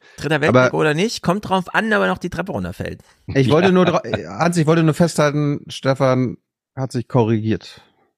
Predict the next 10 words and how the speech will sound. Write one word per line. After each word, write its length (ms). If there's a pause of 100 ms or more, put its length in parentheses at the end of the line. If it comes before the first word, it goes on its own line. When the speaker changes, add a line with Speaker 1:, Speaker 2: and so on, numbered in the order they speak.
(280)
Speaker 1:
Was 180
heißt 160
korrigiert? 420
Es 100
gibt 220
eine 120
neue 240
Zeit. 360
Ich, 200
äh, 180